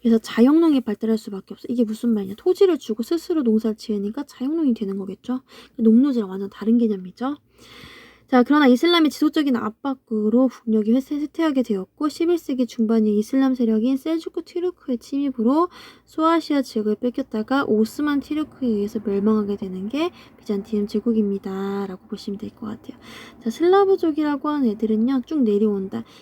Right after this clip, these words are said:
이게 지금 여기 외적의 침입이 슬라브족임을 알 수가 있는 거고요. 자, 여기 지금 다섯 개 교구가 나와 있어요.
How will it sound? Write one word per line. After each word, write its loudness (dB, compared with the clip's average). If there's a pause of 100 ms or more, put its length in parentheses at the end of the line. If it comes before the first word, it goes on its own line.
(140)
이게 4
지금 -4
여기 -6
외적의 -2
침입이 -2
슬라브족임을 -6
알 -8
수가 -10
있는 2
거고요. -2 (560)
자, 2
여기 4
지금 4 (220)
다섯 -2
개 0
교구가 0
나와 -4
있어요. -8